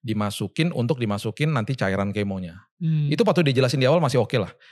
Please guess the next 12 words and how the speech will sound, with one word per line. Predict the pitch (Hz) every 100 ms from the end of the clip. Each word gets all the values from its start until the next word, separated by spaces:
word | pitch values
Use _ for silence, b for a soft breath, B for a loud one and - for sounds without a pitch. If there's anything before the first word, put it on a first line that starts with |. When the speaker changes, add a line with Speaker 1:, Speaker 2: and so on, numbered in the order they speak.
| b b
Speaker 1:
"Cairan | 113 104 110
kemonya | 107 104 117
lima | 156 123 107
ratus | 110 113
mili | 123 143 123
ya, |
Pak, | 98 120
sehari | - 98 104 107 98
se-, | 107 104
sebotol | - 101 92 98
Aqua." | 92 - 92 - -
Oke, | 127 110 110 -